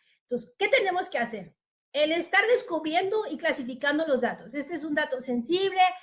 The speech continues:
este es un dato financiero. ¿Cuáles son los datos que debo de tener en más alta seguridad? Encriptar,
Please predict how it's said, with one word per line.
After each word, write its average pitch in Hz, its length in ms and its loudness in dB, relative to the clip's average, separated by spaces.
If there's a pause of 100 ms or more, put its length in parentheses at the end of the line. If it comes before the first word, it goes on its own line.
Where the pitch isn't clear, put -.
(200)
este 302 200 0
es 285 100 -2
un 320 100 -2
dato 311 240 -2
financiero. 294 520 -4
¿Cuáles 339 280 -2
son 359 140 -8
los 311 160 -2
datos 269 320 -6
que 254 140 0
debo 254 160 0
de 277 100 0
tener 247 440 -6 (360)
en 269 200 2
más 302 280 2 (120)
alta 269 460 2
seguridad? 233 640 -2 (400)
Encriptar, 233 720 0